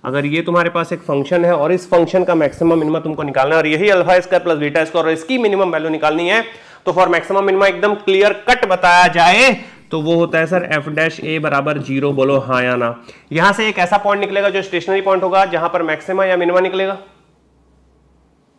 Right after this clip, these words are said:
यस, तो क्या करें? डिफरेंशिएट कर दो, क्या आ गया बोलो? टू, a माइनस टू प्लस टू,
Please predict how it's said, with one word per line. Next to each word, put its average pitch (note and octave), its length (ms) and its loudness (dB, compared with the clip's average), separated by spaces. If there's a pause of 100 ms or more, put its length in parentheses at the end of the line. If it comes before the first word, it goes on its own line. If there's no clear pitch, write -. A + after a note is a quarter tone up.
(640)
यस, E3+ 260 0 (640)
तो - 60 -8
क्या D#3+ 160 2
करें? F#3 220 4 (680)
डिफरेंशिएट F#3+ 600 2
कर G#3+ 120 0
दो, G3 120 0
क्या E3+ 360 -4
आ E3+ 40 2
गया F3 140 0
बोलो? F3 180 0 (220)
टू, E3 100 2 (1200)
a D3+ 140 -2
माइनस E3+ 380 0
टू E3+ 140 -2 (1800)
प्लस C#3+ 260 -4 (100)
टू, E3+ 100 2